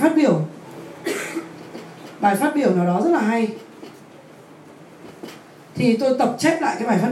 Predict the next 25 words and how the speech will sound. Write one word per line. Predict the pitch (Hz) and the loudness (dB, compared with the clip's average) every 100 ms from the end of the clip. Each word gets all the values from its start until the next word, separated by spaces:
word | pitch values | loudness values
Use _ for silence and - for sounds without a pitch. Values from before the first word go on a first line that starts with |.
| - | 2
biểu | 170 | 4
đó. | 160 160 - - - - - - - - - - - | 6 4 2 -10 -18 -18 -20 -20 -20 -20 -20 -20 -4
Tôi | 254 247 | 0 4
chép | 294 330 | 4 4
lại | - 220 | 0 -2
bằng | 190 | -2
cái | 180 | 0
cách | 294 320 | 0 0
là | |
gì? | 185 160 156 - - - - | -2 -2 -4 -10 -18 -10 0
Cứ | 320 | 4
cái | 359 | 6
tay | 320 302 | 6 6
của | 214 202 | 4 2
tôi | 240 233 | 4 4
ấy | 208 | 2
mà | |
bắt | 185 262 | 0 2
đầu | 208 | 4
nó | 180 185 - | 2 0 -2
định | 285 220 | -2 0
ngoáy | 185 190 - - - - - - - - | 0 -2 -6 -12 -20 -20 -20 -20 -20 -10
là | 175 180 | -2 -2
tôi | 208 | 0
bảo: | 175 | -2